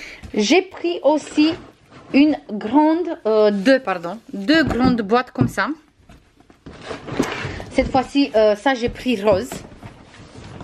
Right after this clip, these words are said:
Hop, juste, je pose mon carton à côté parce que j'ai peur qu'il y a tout qui va tomber. Du coup, euh, là, les grandes boîtes comme ça, ils mesurent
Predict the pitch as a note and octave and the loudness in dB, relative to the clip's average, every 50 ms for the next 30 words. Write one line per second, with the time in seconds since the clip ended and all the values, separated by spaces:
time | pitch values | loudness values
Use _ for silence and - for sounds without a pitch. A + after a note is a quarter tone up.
0 | - - - G3 A3 G#3+ - - - - G3 F#3 G3+ A3+ - - - - F#3 F#3 | -18 -8 -4 -4 -4 -4 -6 -12 -8 -8 -6 -6 -6 -8 -10 -8 -8 -8 -2 -2
1 | A3+ A3 - - A#3 A#3 A3+ - - - A3+ B3 A#3+ - A#3+ A3+ A3+ - A#3+ G#3 | 0 0 0 -2 -2 -4 -4 -4 -4 -8 -8 -8 -6 -6 -8 -8 -6 -6 -6 -2
2 | - A#3 A#3+ - A#3 A3 - A#3+ A#3 - G#3+ G#3+ - - - - - - - - | -2 -4 -2 -4 -8 -6 -6 -8 -6 -6 -10 -10 -8 -8 -8 -8 -10 -16 -20 -20
3 | - - - - - - - - - - - - - - - G3 G3+ G3 A#3 A3+ | -20 -20 -20 -20 -20 -20 -20 -20 -20 -20 -20 -20 -20 -20 -18 -16 -14 -12 -12 -12
4 | A3+ - A#3+ A#3+ A#3 A3+ - - - - F#3+ F#3 F#3 F3+ F3 D#3+ D#3 - - _ | -10 -10 -8 -6 -6 -6 -6 -10 -14 -16 -16 -16 -14 -12 -12 -12 -12 -14 -18 _
5 | _ - G3+ G3+ G3+ G3+ G3+ B3 A#3 - A3+ G3+ F#3 G3 - - F#3+ F3 D#3+ E3+ | _ -16 -4 -2 -2 -2 -2 -6 -6 -4 -2 0 0 0 -2 -2 -6 -2 -2 -2
6 | A#3+ D4+ - - - - - - - - - - - - - - A3 D4 D4 - | -2 -2 -6 -10 -16 -16 -10 -8 -6 -6 -6 -8 -12 -12 -2 2 2 2 2 2
7 | - E4 E4+ F4 F4+ A#4+ - C4+ C#4 C#4 C#4 C4+ C4+ C4+ C4 C4 C4+ C#4 C4+ A#3+ | 2 4 4 4 4 4 4 4 6 6 6 6 6 4 4 4 4 4 2 0
8 | - _ _ _ _ _ _ _ _ _ - - - _ _ _ - G#3+ G#3+ B3 | -2 _ _ _ _ _ _ _ _ _ -20 -20 -20 _ _ _ -8 -2 2 2
9 | C#4 B3+ A3 - G#3+ A#3 C#4+ D4+ D4+ D4+ D#4 D4+ C#4+ B3 G#3 A#3+ C4 C4 C4 - | 2 2 0 -6 -2 2 6 6 10 10 10 8 8 4 4 4 2 2 0 -4
10 | - B3 A#3 - - - G3 - - _ _ _ _ - - - - - - - | -6 -6 -6 -4 -4 -4 -4 -4 -8 _ _ _ _ -20 -20 -20 -20 -20 -20 -20
11 | - _ _ - A#3+ C4+ C4+ C#4+ C#4+ C#4 C#4 C4 C4 A#3+ A3 G#3+ G3+ A3+ A3+ F#3+ | -20 _ _ 6 6 8 8 10 8 8 8 6 2 0 -2 -6 -4 -2 0 0
12 | E3+ E3 - | 0 -2 -4